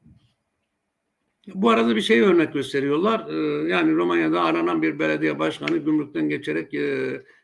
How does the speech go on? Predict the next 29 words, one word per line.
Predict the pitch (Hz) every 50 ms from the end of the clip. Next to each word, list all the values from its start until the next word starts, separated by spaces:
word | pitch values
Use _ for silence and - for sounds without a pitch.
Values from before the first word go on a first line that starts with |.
| _ _ _
işte | - - 143 143 135 139 135 123 120
fotoğraf | 165 - - 156 151 143 - -
değişikliği, | 135 123 120 - 135 123 - 151 131
şu | 123 - 156 151 127 120
bu | 151 160 147 131
geçerek | 135 135 - 147 151 156 - - -
gitmiş. | 127 123 - - 202 226 220 - - _ - - _ _ _ _ _
İşte | - - - 185
efendim | 175 160 160 175 170 175 170 147 143
gümrükler, | 170 170 156 139 - 175 180 175
e, | 165 170 165 160 156 151 151 147 143
e, | 147 151 151 151 147 143 - 143 139 123
şey, | - - 156 143 160 185
e, | - - - 131 123 120
bunun | 117 120 127 - - 151 156 156 151 151 151 143 - - _ _ _ _ - 160
rüşvet | 151 - - 160 156 -
karşılığı | 143 139 135 - - 139 135 135 131 131 131 - _ -
mı | 143 139 120
gitti | 120 117 127 123 - _ - 123 117 - - _ _ _ _
şeklinde | - - 135 123 127 131 127 123 120 120 113
soruları | - - 131 123 123 123 120 113 113 110
beraberinde | 120 120 120 120 113 117 113 110 113 113 107 104 104 98 - _ _ _ _ _ - 117 104 101
getirdi, | 117 117 - - - 107 98 95 95 98 95 95 _ -
getirdi. | 117 110 - - 107 101 101 117 180 202 202 202 - - - _ _
Ha, | - 151 143 151
bu | 160 160
da | 165 160 156
bir, | 160 156 156 151 139 143 143 139 139
e, | 135